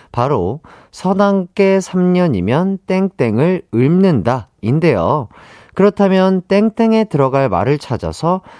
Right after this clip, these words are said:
"서당께 삼 년이면 땡땡을 읊는다"를 완성시켜주세요. 정답이나 오답 보내실 곳, 짧은 문자 오십 원, 긴 문자 백 원이 드는 샵 팔구일공이나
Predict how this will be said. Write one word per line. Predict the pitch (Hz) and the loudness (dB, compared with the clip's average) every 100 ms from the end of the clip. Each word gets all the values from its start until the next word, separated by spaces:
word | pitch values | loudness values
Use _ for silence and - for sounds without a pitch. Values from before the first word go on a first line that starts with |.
| - | -20
"서당께 | - 190 196 190 180 - 175 | -6 -2 0 -2 -4 -2 -2
삼 | 170 - 170 | 0 -2 -2
년이면 | 170 147 82 113 175 185 | 0 0 -2 -2 -2 -4
땡땡을 | 175 180 175 - 127 170 202 - | -2 -2 -2 -4 -2 0 -2 -2
읊는다"를 | 123 151 175 123 98 117 - _ - 131 98 135 | 0 2 2 0 0 -4 -6 _ -2 0 0 -2
완성시켜주세요. | 123 85 110 131 127 - 165 117 - 90 147 165 - - - - - - | -4 -4 -2 -4 -4 -4 -4 -4 -4 -2 -2 -4 -16 -20 -20 -20 -20 -4
정답이나 | 170 196 202 190 190 185 185 | 0 2 0 2 2 2 2
오답 | 113 113 165 | 0 0 -2
보내실 | - 131 156 165 156 | 0 0 0 0 -4
곳, | - 87 110 151 | -2 -2 0 -2
짧은 | 151 147 147 | -2 -2 -2
문자 | 147 139 131 135 | -2 -2 -2 -2
오십 | 101 76 - | -2 -6 -6
원, | 123 175 180 | -4 -2 -4
긴 | 117 101 | -4 -4
문자 | 98 - 98 | -4 -4 -4
백 | - 101 131 | -4 -4 -2
원이 | 180 175 | -2 -2
드는 | 113 80 76 127 | -2 -4 -6 -10
샵 | 156 - 123 - | -10 -6 -8 -6
팔구일공이나 | 160 156 151 160 156 - 110 120 - 85 78 131 | -4 -2 -2 -2 -4 -2 -2 -2 -4 -8 -2 -2